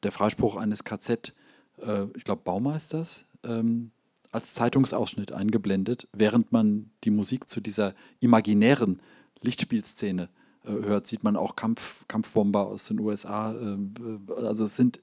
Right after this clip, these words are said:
ganz klare Bezüge zu, zu Krieg und Vernichtung. Ähm, es ist natürlich, äh, äh, wirklich, also gespenstisch, äh, würde man heute sagen,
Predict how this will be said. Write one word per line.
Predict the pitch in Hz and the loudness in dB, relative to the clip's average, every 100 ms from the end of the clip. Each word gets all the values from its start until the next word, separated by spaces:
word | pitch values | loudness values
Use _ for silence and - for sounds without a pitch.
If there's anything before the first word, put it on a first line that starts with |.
| - | -8
ganz | - - - | -4 -4 -4
klare | 117 113 120 | 0 0 0
Bezüge | 107 107 - 139 123 104 - - - _ | -2 -4 -2 2 2 2 -6 -20 -20 _
zu, | - 117 104 101 | -2 0 0 -4
zu | 107 | -8
Krieg | - 120 | -4 -2
und | 117 107 | 0 -2
Vernichtung. | 107 107 - 110 123 - - - - - _ | -2 -2 -2 -2 -2 -6 -18 -20 -20 -20 _
Ähm, | - 104 101 101 - - _ _ | -6 -2 -2 -4 -12 -20 _ _
es | 113 | -4
ist | 143 | 2
natürlich, | 147 - 127 113 - - _ _ _ _ | 4 4 4 4 0 -8 _ _ _ _
äh, | 107 98 92 - - _ _ - | -6 -4 -6 -12 -20 _ _ -12
äh, | 98 92 87 _ _ _ - | -10 -10 -12 _ _ _ -20
wirklich, | - 120 - 117 - - | -8 -8 -4 -6 -6 -12
also | 104 104 | -8 -8
gespenstisch, | 98 - - 120 - 113 98 - _ _ - | -6 -8 -2 -2 0 0 0 -4 _ _ -20
äh, | - | -10
würde | 107 101 113 107 | -8 -4 -2 0
man | 101 98 | 0 0
heute | 107 | 0
sagen, | 110 110 107 107 107 - | -2 -2 -2 -2 -2 -6